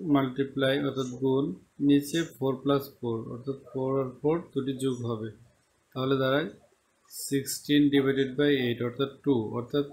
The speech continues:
সমমানের কোনো রেজিস্ট্যান্স প্যারালালে সংযুক্ত থাকলে এর ইকুইভ্যালেন্ট মানটা আমরা ধরে নিই অর্ধেক, এই মানগুলোর অর্ধেক, অর্থাৎ ফোর এবং ফোরের প্যারালালের মান হবে এর অর্ধেক, ফোরের অর্ধেক অর্থাৎ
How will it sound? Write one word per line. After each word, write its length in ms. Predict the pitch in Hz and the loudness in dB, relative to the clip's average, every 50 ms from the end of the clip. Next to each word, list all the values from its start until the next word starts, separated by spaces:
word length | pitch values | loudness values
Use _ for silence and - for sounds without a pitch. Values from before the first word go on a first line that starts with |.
| - - - _ _ - | -16 -20 -20 _ _ -14
সমমানের 640 | - - - 139 139 143 147 147 151 151 160 156 147 | -8 0 2 4 6 8 8 6 6 4 4 2 2
কোনো 180 | 160 160 160 | 0 0 2
রেজিস্ট্যান্স 640 | 156 156 156 156 151 143 - - 160 156 151 147 - | 2 2 2 0 0 -4 -2 0 0 0 0 0 0
প্যারালালে 380 | - 147 139 139 143 143 147 147 | 4 4 6 6 6 6 4 2
সংযুক্ত 680 | 143 - - 147 143 143 143 143 143 143 143 139 135 | 0 0 2 2 4 4 2 0 0 0 0 0 0
থাকলে 220 | 139 127 127 127 127 | -2 0 0 0 0
এর 160 | 127 127 123 | 0 0 0
ইকুইভ্যালেন্ট 640 | 127 131 123 131 139 135 135 143 143 147 147 151 147 | 0 0 2 2 2 4 6 6 6 6 4 4 4
মানটা 340 | 143 135 131 143 139 147 135 | 4 4 4 4 4 2 2
আমরা 260 | 120 123 131 143 139 | 2 2 2 2 2
ধরে 280 | 131 123 123 127 131 | 2 0 0 2 2
নিই 300 | 139 156 190 226 240 - - - - - - - - - - | 4 4 6 4 4 2 -2 -16 -20 -20 -20 -20 -14 -4 4
অর্ধেক, 440 | 143 143 147 139 120 117 113 98 - | 6 6 6 6 4 0 0 0 2
এই 140 | 139 139 143 135 135 135 120 135 131 131 135 | 2 4 4 4 2 0 0 -2 -2 0 2
মানগুলোর 1120 | 135 135 135 139 143 139 139 139 139 131 131 135 143 143 143 143 131 135 139 147 170 180 - | 2 4 4 6 6 6 6 4 2 2 2 2 4 6 6 6 6 6 4 4 4 2 2
অর্ধেক, 340 | 135 123 113 110 104 113 113 | 0 0 0 -2 -2 -2 -2
অর্থাৎ 280 | 120 123 - 170 175 170 - - _ _ _ _ _ _ _ _ - | -2 0 0 0 -2 -2 -4 -20 _ _ _ _ _ _ _ _ 2
ফোর 220 | 147 143 156 156 | 6 6 8 8
এবং 220 | 151 147 135 143 143 139 - | 8 6 6 4 2 2 4
ফোরের 260 | 143 139 135 143 135 | 2 4 4 4 2
প্যারালালের 580 | 131 139 135 135 131 135 135 135 135 139 139 139 | 4 2 2 4 4 2 2 2 2 2 4 4
মান 260 | 139 139 147 165 156 | 4 4 4 2 0
হবে 260 | 139 135 - 143 180 233 - - - _ _ _ _ - - - _ _ _ _ _ _ _ _ _ _ _ _ _ _ _ - | 0 4 4 4 4 4 0 -4 -16 _ _ _ _ -20 -20 -20 _ _ _ _ _ _ _ _ _ _ _ _ _ _ _ 0
এর 140 | 135 139 143 | 4 4 4
অর্ধেক, 640 | 147 - 147 151 170 143 143 139 135 131 151 160 180 180 - - - - | 4 2 0 0 2 2 2 0 0 2 4 4 4 2 -2 -10 -8 0
ফোরের 260 | 139 139 139 143 139 | 4 6 8 8 8
অর্ধেক 320 | 139 139 135 151 175 160 | 6 4 4 2 0 2
অর্থাৎ 220 | 151 143 135 139 | 2 2 0 0